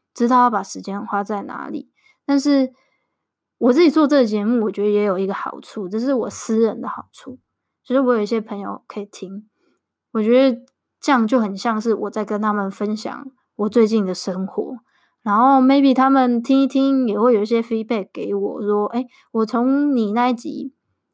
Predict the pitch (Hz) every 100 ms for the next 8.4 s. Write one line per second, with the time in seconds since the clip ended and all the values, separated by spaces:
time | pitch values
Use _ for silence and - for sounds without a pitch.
0 | - 254 - 196 196 226 202 233 220 214
1 | 214 - 214 208 190 196 202 233 233 220
2 | 202 247 226 226 233 226 214 202 208 220
3 | 196 190 208 226 _ _ - 381 302 226
4 | 214 220 233 _ _ _ - 240 220 214
5 | 226 240 320 285 247 _ 311 269 220 247
6 | 226 262 233 214 208 208 233 247 233 -
7 | 208 214 190 208 214 220 214 202 190 226
8 | 220 196 185